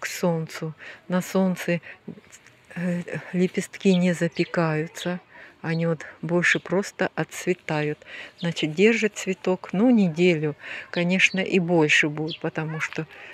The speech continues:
вот смотрите, одни отцветают, а бутончики распускаются. Так что цветы на розе будут еще продолжать находиться, не осыпаться, а распускаться с бутонов.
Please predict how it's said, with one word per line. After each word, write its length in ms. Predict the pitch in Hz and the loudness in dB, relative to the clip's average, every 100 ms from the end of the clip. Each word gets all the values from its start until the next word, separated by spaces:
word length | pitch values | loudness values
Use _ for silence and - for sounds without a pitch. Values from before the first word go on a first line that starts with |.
| - - | -18 -10
вот 220 | 156 - | -10 -10
смотрите, 680 | - 165 - 156 147 170 147 - - - | -6 -6 -6 -10 -10 -14 -14 -16 -20 -6
одни 340 | 156 151 160 | -4 -2 -2
отцветают, 720 | 156 - 151 156 175 196 196 - - | -4 -6 -8 -4 0 0 0 -4 -8
а 100 | 131 | -8
бутончики 760 | 147 147 - 190 202 - - 151 - - - | -8 -8 -4 -4 -4 -6 -8 -12 -14 -20 -10
распускаются. 920 | - - - 160 - 156 156 160 160 | -8 -6 -8 -10 -6 -4 -4 -6 -8
Так 240 | - 165 - | -6 -6 -6
что 260 | - 170 - - - - | -8 -10 -12 -16 -18 -18
цветы 420 | - 165 165 - 208 | -10 -6 -2 0 2
на 180 | 208 | 2
розе 280 | 175 156 151 | 0 -4 -6
будут 440 | 143 165 196 202 170 | -4 -2 -2 -4 -6
еще 480 | 156 - - 170 180 - - - _ | -6 -6 -4 -4 -4 -16 -20 -20 _
продолжать 800 | - 160 147 151 147 156 175 - - - | -8 -4 -2 -2 0 0 -2 -6 -16 -12
находиться, 760 | 147 151 156 143 156 - - 160 - | -10 -6 -6 -6 -10 -10 -10 -10 -12
не 200 | 160 165 - | -10 -10 -10
осыпаться, 720 | 170 - - - 190 - 175 - | -12 -12 -6 -4 -4 -6 -12 -6
а 220 | 175 202 | -6 -6
распускаться 1120 | 165 156 175 - 175 - - 151 160 - - 170 - - - - - - _ _ - | -6 -6 -6 -10 -10 -10 -10 -8 -8 -10 -14 -14 -16 -20 -18 -16 -16 -18 _ _ -18
с 140 | 147 | -12
бутонов. 760 | 151 170 - 143 151 156 156 - | -6 -6 -6 -8 -8 -8 -10 -12